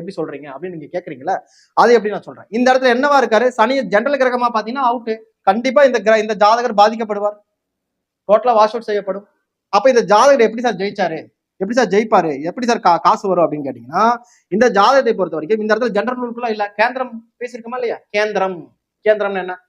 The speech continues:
ஒண்ணு, நாலு, ஏழு, பத்து. ஒண்ணாம் இடம், நாலாம் இடம், ஏழாம் இடம்,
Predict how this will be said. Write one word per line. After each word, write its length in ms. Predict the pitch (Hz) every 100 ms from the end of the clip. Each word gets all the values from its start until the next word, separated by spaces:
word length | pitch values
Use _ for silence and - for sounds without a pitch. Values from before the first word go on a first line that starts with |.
| _ _ -
ஒண்ணு, 200 | 196 214 185
நாலு, 220 | 185 175
ஏழு, 100 | 165 160
பத்து. 260 | 131 143 139 120 -
ஒண்ணாம் 260 | 147 170 165
இடம், 180 | 202 143 139 _ _ _ _ _
நாலாம் 360 | 151 165 170 165
இடம், 160 | 220 294 _ _ - 165
ஏழாம் 240 | 165 156
இடம், 140 | 190